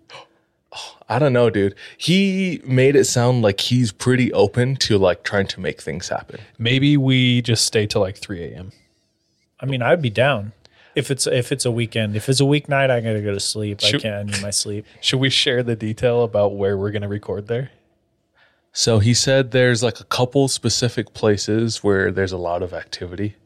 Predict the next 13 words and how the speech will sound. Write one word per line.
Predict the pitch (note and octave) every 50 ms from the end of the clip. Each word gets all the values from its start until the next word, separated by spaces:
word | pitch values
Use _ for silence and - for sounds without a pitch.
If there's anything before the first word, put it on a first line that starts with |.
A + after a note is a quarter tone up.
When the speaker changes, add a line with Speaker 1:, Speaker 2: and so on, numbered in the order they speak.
| _ -
Speaker 1:
And | - - - - _ - - _ _ _ - _ _ _ _ _ -
he | G#2 F2+
said | - G#2+ G2+ F#2
there's | G#2 F#2
a | F#2 F2+
table | - - - - A2 G#2+ G2+ - - - F2 -
that | F2 E2 - -
always | G2+ F#2+ F2 E2 E2+ F#2+
gets | - - D2+ - -
a | -
lot | D2+ D#2+ D2 C#2
of | - -
activity. | - - _ - - F2+ F#2 - - G#2+ -